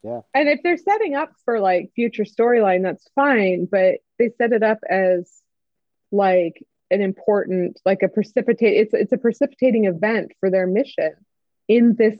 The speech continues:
Speaker 2: episode. So there's no cap to this episode. It's an open-ended episode.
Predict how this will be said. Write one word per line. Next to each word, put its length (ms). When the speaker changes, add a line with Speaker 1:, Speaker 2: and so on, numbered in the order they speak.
Speaker 2:
episode. 680
So 160
there's 180
no 140
cap 440
to 60
this 180
episode. 540
It's 160
an 160
open-ended 640
episode. 640